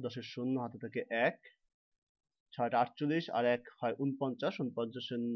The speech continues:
নয় হাত থাকে চার, আট একে আট আর চার বারো, বারো দুই হাত থেকে এক, আট একে আট আর একে মিলে হয়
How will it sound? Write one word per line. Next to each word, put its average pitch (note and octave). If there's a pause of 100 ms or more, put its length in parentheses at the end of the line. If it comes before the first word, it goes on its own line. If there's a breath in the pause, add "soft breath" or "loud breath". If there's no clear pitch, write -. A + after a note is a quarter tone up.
নয় B2
হাত B2+ (100)
থাকে A2+ (160)
চার, A#2+ (1400)
আট A2+
একে - (220)
আট - (260)
আর - (120)
চার A#2+ (120)
বারো, A2+ (120)
বারো A#2 (220)
দুই C3
হাত C3
থেকে A2+ (280)
এক, - (580)
আট A2
একে A#2+ (100)
আট -
আর A2+ (100)
একে B2 (300)
মিলে A2
হয় D3+